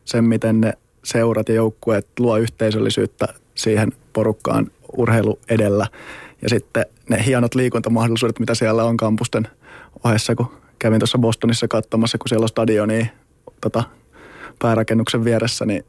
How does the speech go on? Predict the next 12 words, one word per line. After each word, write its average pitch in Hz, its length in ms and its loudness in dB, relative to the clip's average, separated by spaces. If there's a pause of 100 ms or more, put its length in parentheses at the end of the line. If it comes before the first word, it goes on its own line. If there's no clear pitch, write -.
jota 113 200 -2
pystyy 117 300 -2
sitten 117 200 -2
käyttämään 113 340 0
myös 113 140 0
normiopiskelijat, 107 880 -2
niin 123 100 0 (640)
ne 120 80 2
sieltä 113 340 2
tänne 107 280 0
näin, 101 320 -2
niin 117 140 -2